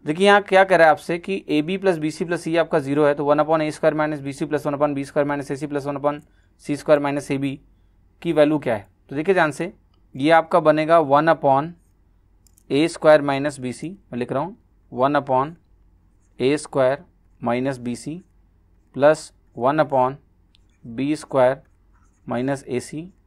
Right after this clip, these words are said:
plus one upon सी स्क्वायर minus ए बी। तो आपको बताना क्या है कि इसकी वैल्यू क्या है,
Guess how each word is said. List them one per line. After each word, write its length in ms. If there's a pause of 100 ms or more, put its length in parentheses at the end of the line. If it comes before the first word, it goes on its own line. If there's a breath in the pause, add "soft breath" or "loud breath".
(120)
plus 300 (240)
one 220
upon 320 (800)
सी 260
स्क्वायर 400 (440)
minus 420
ए 120
बी। 140 (1120)
तो 80
आपको 220
बताना 340
क्या 160
है 100
कि 100
इसकी 480
वैल्यू 260
क्या 160
है, 120